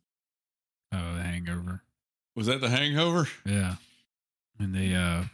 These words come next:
Speaker 1: <laughs> they were demonstrating the, uh, tasers to the, uh, elementary school kids.
Speaker 2: That's right. That's right. "Got him in the face." <laughs>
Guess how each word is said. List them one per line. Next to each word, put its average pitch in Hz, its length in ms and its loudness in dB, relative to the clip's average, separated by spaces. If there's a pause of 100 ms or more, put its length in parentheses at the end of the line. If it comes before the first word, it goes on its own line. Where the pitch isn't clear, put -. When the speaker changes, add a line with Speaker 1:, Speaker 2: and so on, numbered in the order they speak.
(120)
Speaker 1:
<laughs> - 200 -20
they 120 420 6
were 98 140 4
demonstrating 92 800 0
the, 87 200 -2
uh, 82 160 -4 (640)
tasers 85 640 2 (100)
to 78 400 -4 (340)
the, 76 80 -6
uh, 58 120 -6 (480)
elementary 85 420 -2
school - 240 -6
kids. 104 120 -2
Speaker 2:
That's 98 220 -2
right. 92 280 0 (440)
That's 92 280 -8
right. 80 240 -4 (680)
"Got 185 220 -2
him 190 120 2
in 190 120 6
the 127 120 2 (180)
face." 262 760 4
<laughs> - 40 -20